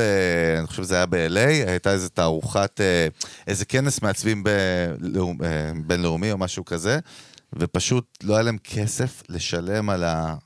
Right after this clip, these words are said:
על הספייס שהם לקחו בשביל להשתתף בכנס. אז הם שמו מיטת מים,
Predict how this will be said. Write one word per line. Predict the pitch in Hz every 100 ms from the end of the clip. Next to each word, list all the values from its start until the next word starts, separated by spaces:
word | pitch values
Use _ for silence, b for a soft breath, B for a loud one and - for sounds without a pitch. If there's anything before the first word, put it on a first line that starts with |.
| _ _
על | 82 85
הספייס | 87 85 - - 151
שהם | 147 131 107
לקחו | - 196 214 B B -
בשביל | - 113
להשתתף | 98 - 139 113
בכנס. | 113 135 107 82 - - B B B -
אז | 92 87
הם | 110
שמו | 110 - 135 147 147
מיטת | 120 - 123 -
מים, | 101 82 78 82 98